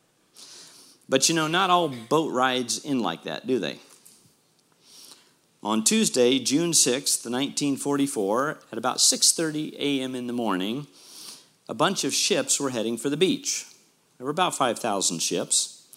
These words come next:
They were carrying a hundred and seventy-five thousand Allied troops, and they were approaching the southern beaches in France.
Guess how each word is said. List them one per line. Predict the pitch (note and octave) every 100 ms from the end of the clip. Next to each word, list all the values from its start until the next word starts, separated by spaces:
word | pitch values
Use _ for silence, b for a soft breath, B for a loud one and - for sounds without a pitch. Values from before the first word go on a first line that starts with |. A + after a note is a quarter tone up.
| B B B B
They | C3
were | D3 C#3+
carrying | - F3+ E3+ D#3
a | C#3+
hundred | C#3 F3+ E3+
and | C#3
seventy-five | D#3+ D#3+ C#3+ C#3 C3+
thousand | C#3 C3 C3+ C3+ B2
Allied | - B2+ B2 A#2+ A2
troops, | - - A#2 A#2 -
and | B2+
they | A#2+
were | A#2 A#2
approaching | A2+ - D3+ C#3+ B2 A2+
the | G#2+
southern | - C#3 C3+ B2
beaches | A#2 A2 B2 A#2 -
in | A#2
France. | A2+ D3 B2 B1 - - -